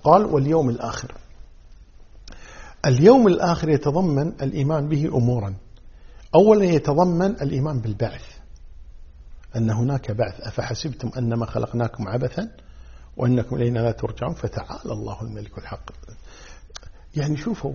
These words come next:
يوم البعث وهو يوم القيامة، يوم يجمع الله، يوم الجمع،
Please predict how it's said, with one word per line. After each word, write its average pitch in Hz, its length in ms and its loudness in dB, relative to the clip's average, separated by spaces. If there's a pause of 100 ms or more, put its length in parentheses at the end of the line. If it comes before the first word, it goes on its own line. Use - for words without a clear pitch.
(100)
يوم 156 260 -2
البعث 127 400 -4
وهو 104 180 -8
يوم 120 160 -2
القيامة، 110 600 -4 (760)
يوم 120 160 2
يجمع 113 280 -2
الله، 107 300 -4
يوم 110 200 -2
الجمع، 113 420 -2